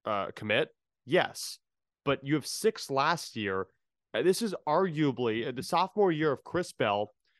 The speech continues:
Justin Taylor, Malik Brown, Quadir Copeland, Peter Carey, and again, i-, it's if these players stay, those sophomore years,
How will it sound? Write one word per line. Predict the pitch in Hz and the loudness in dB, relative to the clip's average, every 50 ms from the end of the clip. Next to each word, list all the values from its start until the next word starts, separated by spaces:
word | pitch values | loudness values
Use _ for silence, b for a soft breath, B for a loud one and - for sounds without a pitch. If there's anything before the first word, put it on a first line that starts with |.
| _ _ _ _ | _ _ _ _
Justin | 117 101 143 160 156 - - 170 156 | -6 0 0 0 0 0 -2 -4 -4
Taylor, | - - 120 113 107 101 95 92 95 - _ _ _ _ | -2 0 0 0 0 0 -2 -4 -6 -8 _ _ _ _
Malik | 117 127 131 151 170 165 - - _ | 0 2 2 2 2 0 -2 -6 _
Brown, | 123 113 101 95 92 92 92 95 - _ _ _ _ - | -2 0 0 0 -2 -4 -4 -6 -10 _ _ _ _ -8
Quadir | - 131 143 151 175 175 - | 0 0 2 4 2 2 0
Copeland, | - - 113 107 - - 101 98 95 95 95 98 - _ _ _ _ | 0 0 0 0 0 0 -2 -2 -2 -2 -4 -8 -12 _ _ _ _
Peter | - - 175 196 190 160 | -4 0 2 2 2 2
Carey, | - - 135 120 110 110 117 | 2 0 0 2 2 2 2
and | 131 147 | 2 2
again, | 131 151 123 107 - _ | 2 2 0 -2 -4 _
i-, | - | -6
it's | 101 98 127 131 131 - - _ - | -4 -2 -2 -4 -6 -8 -12 _ -2
if | 160 165 160 - | 0 0 0 -4
these | 135 113 117 131 135 135 123 - | -10 -8 -6 -4 -2 -2 -4 -4
players | - - - 131 127 120 113 110 101 | -8 -8 -4 -2 -2 0 -2 -2 -4
stay, | - - - - 180 135 110 98 98 - - _ _ _ _ _ _ _ _ _ _ _ _ _ _ _ - | -6 -8 -2 0 2 2 2 0 -2 -6 -10 _ _ _ _ _ _ _ _ _ _ _ _ _ _ _ -10
those | 117 110 147 156 185 190 - | 0 2 2 2 2 0 -4
sophomore | - - 156 135 151 - - 170 156 147 139 | -4 -4 -4 -4 -4 -8 -4 -2 0 0 0
years, | 123 117 113 117 127 147 170 208 208 - - | 0 0 0 0 0 0 0 -2 -4 -6 -10